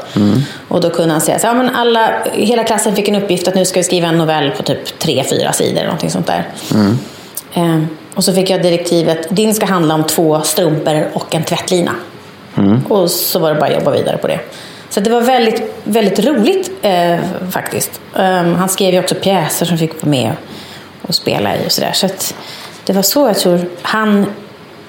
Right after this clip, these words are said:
Speaker 2: han hjälpte mig utveckla det litteraturintresset som jag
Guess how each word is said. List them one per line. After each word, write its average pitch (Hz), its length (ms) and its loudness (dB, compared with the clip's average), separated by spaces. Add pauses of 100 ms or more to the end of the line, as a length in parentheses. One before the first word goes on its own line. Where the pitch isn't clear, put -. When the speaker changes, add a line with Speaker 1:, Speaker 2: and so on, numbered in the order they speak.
(880)
Speaker 2:
han 214 460 0 (160)
hjälpte 208 640 2
mig 190 460 4
utveckla 233 580 2
det 151 180 2
litteraturintresset 160 880 0
som 151 120 0
jag 151 100 0